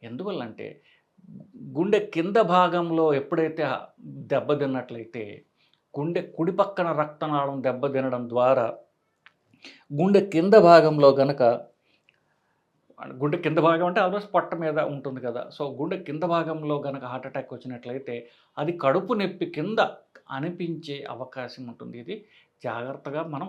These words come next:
గుర్తుపెట్టుకోవాల్సిన విషయం. ఎవరికైతే హార్ట్ అటాక్ వచ్చే రిస్క్ ఉంటుందో, షుగర్ ఉన్నవాళ్ళు, సిగరెట్ అలవాటు ఉన్నవాళ్ళు, లేదా ఎక్కువ ఫ్యామిలీ హిస్టరీ స్ట్రాంగ్ ఉన్న వాళ్ళకి కడుపు నొప్పి వచ్చినా సరే అంత తేలిగ్గా తీసుకోవద్దండి.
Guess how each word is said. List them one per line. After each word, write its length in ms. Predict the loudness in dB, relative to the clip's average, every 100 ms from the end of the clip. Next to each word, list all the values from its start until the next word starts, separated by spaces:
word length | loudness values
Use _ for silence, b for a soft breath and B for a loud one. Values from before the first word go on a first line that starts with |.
| -10
గుర్తుపెట్టుకోవాల్సిన 800 | -12 -10 -8 -6 -4 -4 -4 -8
విషయం. 340 | -14 -14 -16 -16 b b b
ఎవరికైతే 520 | -2 0 0 -2 -2
హార్ట్ 260 | -2 -2 -4
అటాక్ 260 | -4 -4 -4
వచ్చే 280 | -4 0 2 2
రిస్క్ 280 | -2 -6 -6
ఉంటుందో, 560 | -6 -4 -6 -8 -6 -6 -8 -12 _ _ _ _
షుగర్ 300 | -6 -2 0
ఉన్నవాళ్ళు, 400 | 0 -2 -2 -4 -10 -14 _ _ _
సిగరెట్ 340 | -2 -2 0
అలవాటు 340 | -2 -2 -6 -8
ఉన్నవాళ్ళు, 480 | -12 -12 -10 -10 -12 _ b b b
లేదా 260 | -6 0 0 -2 -12 -12
ఎక్కువ 340 | -12 -8 -4 -4 -6 -10
ఫ్యామిలీ 400 | -8 -4 -2 -2
హిస్టరీ 400 | -2 -4 -8 -16
స్ట్రాంగ్ 380 | -12 -10 -8 -8
ఉన్న 180 | -8 -6
వాళ్ళకి 500 | 2 2 2 -4 -8 -8 B B _ _ 2
కడుపు 280 | 2 2
నొప్పి 260 | 0 -4 -2
వచ్చినా 320 | -4 -2 -4 -2
సరే 280 | -2 -2 -2 -6 -8
అంత 260 | -10 -6 -6 -6
తేలిగ్గా 380 | -6 -4 -4 -6 -6
తీసుకోవద్దండి. 720 | -12 -10 -8 -8 -10 -10